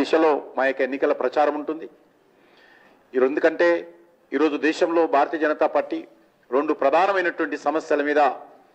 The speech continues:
పోరాటం చేస్తా ఉంది. ఒకటి కుటుంబ పరిపాలన, రెండోది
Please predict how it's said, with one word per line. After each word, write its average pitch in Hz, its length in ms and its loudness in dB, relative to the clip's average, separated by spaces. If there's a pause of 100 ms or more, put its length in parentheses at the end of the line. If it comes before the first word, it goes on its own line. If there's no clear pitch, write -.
(260)
పోరాటం 135 380 2
చేస్తా 110 280 -8
ఉంది. 92 140 -20 (1160)
ఒకటి 190 300 0 (1900)
కుటుంబ 180 260 4 (120)
పరిపాలన, 165 480 2 (840)
రెండోది 160 520 0